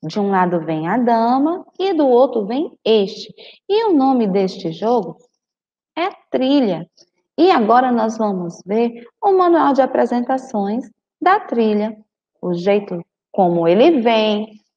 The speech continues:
o jeito de proceder durante a jogada. O nome é jogo da trilha. E ele se apresenta, a gente compra ele,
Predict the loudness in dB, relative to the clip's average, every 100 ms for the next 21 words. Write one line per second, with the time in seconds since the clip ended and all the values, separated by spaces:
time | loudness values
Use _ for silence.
0 | -4 -2 0 0 0 0 -4 -2 -6 _
1 | _ _ 2 4 4 0 -2 -2 2 2
2 | 2 -2 -16 -6 0 0 0 -2 -4 -2
3 | -2 -2 -8 -12 -18 _ _ _ _ _
4 | -2 2 2 4 2 2 -2 -8 -2 0
5 | 0 0 0 0 0 -2 -4 -6 -6 -10
6 | -16 _ _ _ -6 0 2 2 0 0
7 | 0 2 2 2 -4 -4 -6 -6 -6 -10
8 | -12 _ -4 2 2 0 -4 -2 0 0
9 | 0 -4 -8